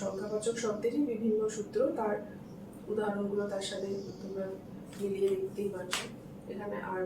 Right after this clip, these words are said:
ভগ্নাংশ সংখ্যাবাচক শব্দে এই যে আধ, দেড়, পৌনে, সাড়ে ইত্যাদি। চিনি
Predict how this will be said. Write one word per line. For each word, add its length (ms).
ভগ্নাংশ 480
সংখ্যাবাচক 540
শব্দে 280
এই 100
যে 60
আধ, 100
দেড়, 280
পৌনে, 280
সাড়ে 280
ইত্যাদি। 300
চিনি 240